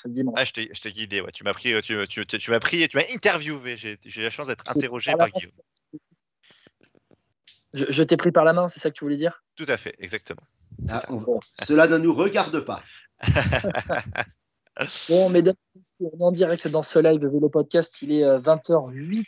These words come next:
Speaker 1: On est en direct sur Twitter, sur, euh, Twitch, sur YouTube. On fait avec, euh, les essais techniques. C'est un essai, hein, tout simplement. Les essais, les petits aléas techniques.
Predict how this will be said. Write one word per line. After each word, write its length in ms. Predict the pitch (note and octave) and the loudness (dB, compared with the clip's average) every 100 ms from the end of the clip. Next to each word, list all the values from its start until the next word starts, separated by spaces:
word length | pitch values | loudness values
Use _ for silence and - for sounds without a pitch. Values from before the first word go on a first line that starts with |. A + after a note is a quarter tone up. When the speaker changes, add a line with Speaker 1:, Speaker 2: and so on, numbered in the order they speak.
| - | -4
Speaker 1:
On 120 | D#3 | 0
est 40 | D#3+ | 2
en 40 | |
direct 300 | D#3 E3 D#3 | 4 4 2
sur 180 | - C3+ | -4 -10
Twitter, 460 | - - _ E3+ B2 | -12 -20 _ -2 -2
sur, 580 | - - - B2+ A#2 A#2 | -2 -8 -4 -2 -2 -2
euh, 80 | - - | -4 -8
Twitch, 420 | - A3+ - - | -8 -8 -8 -14
sur 200 | - - A2 | -10 -8 -8
YouTube. 520 | C#3+ G#3 - G#3+ G3+ - _ - - | 0 0 4 4 4 0 _ -20 4
On 120 | F3+ | 6
fait 380 | F3 - A3 G#3 | 6 4 6 8
avec, 400 | F3 E3 E3 - | 8 6 0 2
euh, 220 | D#3 D3 | 4 4
les 500 | C#3+ D3 C#3+ C3+ C3 | 2 2 2 2 4
essais 340 | G3 - F#3+ F3 | 4 4 2 2
techniques. 400 | F3 E3 D#3+ D3+ | 0 -4 -4 -2
C'est 200 | D3+ D3+ | 0 2
un 60 | |
essai, 240 | D3+ C#3+ A#2 | 0 -2 -4
hein, 100 | A2+ | -6
tout 120 | - | -8
simplement. 460 | - C3 C#3 C3+ C#3+ | -6 -4 -4 0 0
Les 200 | C3 C3 | 2 2
essais, 280 | C3+ - C#3+ | 4 4 4
les 80 | C3 | 2
petits 340 | - D3 C#3 | -4 -4 2
aléas 320 | C3 C#3 C3 | 6 6 6
techniques. 440 | C3 C#3+ - E3+ | 4 -2 -4 -10